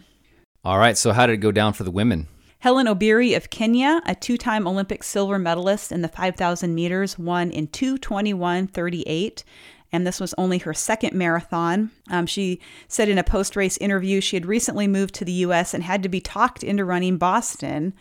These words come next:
Speaker 2: so she wasn't really sure about that she wanted to run it in the first place.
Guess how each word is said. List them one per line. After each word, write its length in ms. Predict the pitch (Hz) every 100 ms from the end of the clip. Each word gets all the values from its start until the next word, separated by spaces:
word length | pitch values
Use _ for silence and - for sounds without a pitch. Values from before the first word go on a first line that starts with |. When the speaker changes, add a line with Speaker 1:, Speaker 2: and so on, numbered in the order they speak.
| _
Speaker 2:
so 300 | - - 190
she 160 | 180 214
wasn't 260 | 202 202
really 200 | 190 196
sure 320 | 190 - 247 226
about 160 | 190
that 140 | 180 -
she 120 | 208
wanted 300 | 190 190 190
to 100 | 185
run 220 | 175 208
it 80 | -
in 60 |
the 80 | 175
first 320 | 196 214 -
place. 520 | - 160 151 202 -